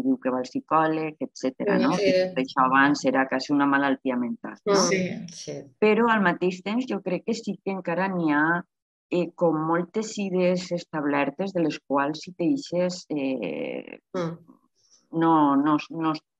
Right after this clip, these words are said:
Speaker 1: no, crec que, que, que això funciona encara molt a l'hora d'uno realment poder-se, poder-se
Speaker 2: Mm.
Speaker 1: expressar, no?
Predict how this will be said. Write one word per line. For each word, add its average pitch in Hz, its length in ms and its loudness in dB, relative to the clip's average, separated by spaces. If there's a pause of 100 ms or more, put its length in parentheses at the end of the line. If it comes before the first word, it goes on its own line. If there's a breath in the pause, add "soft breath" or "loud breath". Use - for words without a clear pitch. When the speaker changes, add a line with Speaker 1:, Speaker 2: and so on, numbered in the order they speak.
(680)
Speaker 1:
no, 202 180 2 (880)
crec 233 240 2
que, 220 180 -2
que, 180 260 0
que 170 100 6
això 185 200 2
funciona 185 460 -2
encara 170 300 2
molt 170 320 -2
a 160 60 0
l'hora 147 260 0
d'uno 156 420 -2
realment 143 480 -2 (400)
poder-se, 143 680 -4
poder-se 135 380 -2
Speaker 2:
Mm. 170 40 -4
Speaker 1:
expressar, 131 520 -6 (140)
no? 135 160 -14